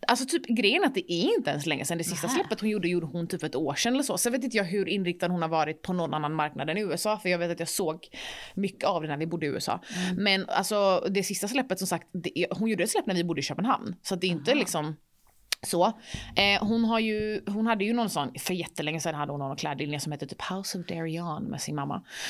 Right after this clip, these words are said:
Speaker 1: Sen
Speaker 2: Ja,
Speaker 1: har
Speaker 2: det
Speaker 1: ju
Speaker 2: minns jag.
Speaker 1: Ja.
Speaker 2: Skitfula kläder, of
Speaker 1: Ja.
Speaker 2: course, för hon klär sig inte så jättebra.
Speaker 1: Nej, hon gör ju inte det.
Speaker 2: Nej, tyvärr.
Speaker 1: Ehm, det är inte hennes starka sida. Men, ehm,
Speaker 2: Nu ska hon ju lansera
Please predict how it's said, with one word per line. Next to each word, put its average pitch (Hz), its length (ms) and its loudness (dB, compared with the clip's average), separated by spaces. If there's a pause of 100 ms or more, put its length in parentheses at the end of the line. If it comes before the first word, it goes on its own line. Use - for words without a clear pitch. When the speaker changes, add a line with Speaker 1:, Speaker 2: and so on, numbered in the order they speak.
(160)
Speaker 1:
Sen 202 140 0
Speaker 2:
Ja, 214 60 4
Speaker 1:
har 220 80 6
Speaker 2:
det 220 60 6
Speaker 1:
ju 208 180 6
Speaker 2:
minns 196 300 4
jag. 165 220 -2 (100)
Speaker 1:
Ja. 247 260 12
Speaker 2:
Skitfula 151 340 -2
kläder, 127 380 0
of - 80 -4
Speaker 1:
Ja. 175 200 8
Speaker 2:
course, 190 180 -2
för 165 60 -8
hon 156 80 -6
klär 127 180 -4
sig 143 220 -2
inte 147 120 -8
så - 80 -8
jättebra. - 360 -2
Speaker 1:
Nej, 214 180 8
hon 196 280 0
gör 160 200 2
ju 151 60 0
inte 143 140 -8
det. - 180 2
Speaker 2:
Nej, 156 260 -2
tyvärr. - 680 0
Speaker 1:
Ehm, 170 520 2
det 226 60 -2
är - 20 0
inte 185 180 -2
hennes 160 160 -2
starka - 260 0
sida. - 200 2 (100)
Men, 226 380 4
ehm, 208 300 6
Speaker 2:
Nu 214 120 2
ska 196 140 -4
hon 165 40 -4
ju 165 80 -4
lansera 185 560 -2